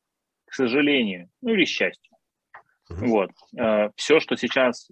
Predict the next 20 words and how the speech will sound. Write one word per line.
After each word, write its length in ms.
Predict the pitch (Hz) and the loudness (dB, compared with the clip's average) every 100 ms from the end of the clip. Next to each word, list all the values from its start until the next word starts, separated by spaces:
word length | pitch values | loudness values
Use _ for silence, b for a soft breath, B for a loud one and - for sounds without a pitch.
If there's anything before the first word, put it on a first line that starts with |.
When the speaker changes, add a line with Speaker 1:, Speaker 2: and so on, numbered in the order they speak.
| - | -8
Speaker 1:
э, 320 | 120 107 104 | -4 -2 -2
Денис 360 | 104 113 120 - | 0 2 2 0
рассказывает, 680 | 98 - 170 180 117 92 - _ - | -10 -2 -2 -2 -4 -4 -8 _ -4
очень 360 | 131 - 117 | -2 -2 -2
далеко 440 | 113 120 - 170 180 | 2 0 2 2 2
от 200 | 120 - | -2 -2
холодильника, 840 | 135 120 117 185 123 101 123 160 | 2 4 2 -2 -2 0 -2 -2
который 340 | - 113 117 117 | -4 -4 -2 -4
стоит 340 | - 117 156 | -2 -2 0
у 60 | 120 | 0
вас 180 | 123 - | 0 0
в 60 | |
кухне. 200 | - 123 _ _ _ _ _ _ _ _ _ _ _ _ _ _ _ _ _ _ - | -6 -6 _ _ _ _ _ _ _ _ _ _ _ _ _ _ _ _ _ _ -12
И 80 | 120 | 0
я 200 | 127 131 | 4 4
подозреваю, 760 | 123 117 113 107 143 190 98 - _ _ _ _ _ | 4 0 0 0 2 2 -2 -8 _ _ _ _ _
что 280 | - - 107 | -20 -8 -6
у 80 | 110 | -4
нас 300 | 117 117 - | -4 -6 -8
собралось 680 | 107 107 110 117 104 - | -4 0 2 2 0 -6